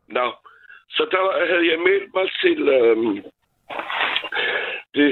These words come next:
hedder, øh, puh, jeg kan ikke huske, hvad det hedder, men det er dem, der har med, jo, Intendenturkorpset hedder det.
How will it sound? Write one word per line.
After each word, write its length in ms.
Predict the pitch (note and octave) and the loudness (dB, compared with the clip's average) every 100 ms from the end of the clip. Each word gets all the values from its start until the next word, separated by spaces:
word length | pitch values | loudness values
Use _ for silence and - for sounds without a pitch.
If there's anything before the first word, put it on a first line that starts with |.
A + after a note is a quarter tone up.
| C3+ | 4
hedder, 320 | C#3+ B2+ A#2 G#2+ G#2 G2 | 4 4 4 4 2 0
øh, 240 | - A2+ - - | 0 -2 -2 -4
puh, 320 | B2+ A#2+ F#2 | -4 -2 -2
jeg 100 | F2 | 0
kan 80 | F#2+ | -2
ikke 220 | - G#2+ | -6 -10
huske, 240 | - - | -8 -2
hvad 80 | G#2 | 0
det 100 | G2 | 2
hedder, 240 | A2+ G#2 - - - - | 2 2 -2 -12 -14 -10
men 140 | - C3 | -6 0
det 80 | E3 | 0
er 220 | F3 F#3 | 0 -2
dem, 240 | F3+ D#3 | -2 -8
der 220 | - D#3 C#3+ | -2 0 2
har 300 | C#3+ C3+ C3 | 2 0 0
med, 300 | C#3 C3 C3 - | 0 0 0 2
jo, 240 | A3+ - | 2 4
Intendenturkorpset 1300 | - - - E3+ F#3+ - G#3+ A3 - D3+ C3 - B2 | 0 0 0 2 0 -4 2 2 4 2 2 0 0
hedder 240 | B2 A#2+ G2+ | 2 4 2
det. 180 | G#2+ | 0